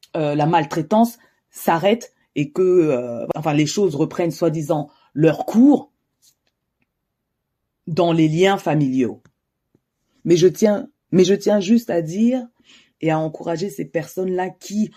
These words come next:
ont décidé de bousculer cet équilibre familial, euh, que vous n'êtes pas seul, ok, hmm. Même si vous vous sentez très seul,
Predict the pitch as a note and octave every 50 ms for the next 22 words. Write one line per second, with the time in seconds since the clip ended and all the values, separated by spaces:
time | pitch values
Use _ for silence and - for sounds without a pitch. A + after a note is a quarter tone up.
0 | _ _ _ - D#3+ D#3+ C#3 A#2 D#3+ E3 D#3 - - F3 D#3+ C#3+ F#3+ G3+ G3 F#3+
1 | F#3+ - - _ _ _ _ _ - D3 C3 C#3+ D#3 D3+ C#3+ C3+ B2 - - _
2 | - F#3 G#3+ - - - - - G#3 G3 G3+ G#3+ G3+ G3 - - _ _ _ -
3 | - D#3+ D3+ - D#3+ D#3 - F3 D#3+ F#3+ F3+ C#3+ C3+ D3 C#3 - D#3 C3+ C#3+ D3
4 | C#3 C#3 E3 F#3 A3 A#3 A#3+ A#3 _ _ _ _ _ _ _ _ _ - F3+ E3+
5 | D#3+ D3+ C#3+ A#2+ - - - - - - - - _ _ _ _ _ - A3+ G#3+
6 | G#3+ G3 - - _ _ _ _ _ _ _ _ _ _ _ _ _ _ _ _
7 | - F3 D3+ G#3 A3 G#3 G3 F#3 - - - F#3 E3+ E3+ - - - E3 F3 A#3
8 | A3 - - _ _ _ _ _ _ _ - C3+ C3 A#2+ - A2 G#2 D3 D3+ _
9 | _ _ _ _ _ _ _ _ - - C3+ D#3 F3 _ _ _ _ _ _ -
10 | D3+ F3+ G#3 A3 A3+ - - - G#3 A3+ A#3 A#3 - - _ _ _ _ _ D#3+
11 | D#3 D3+ F3 E3+ - - D3+ D3 - D#3+ C#3+ C3 B2+ _ - - F#3+ E3+ D#3 -
12 | - D#3 E3 G#3+ A#3+ - -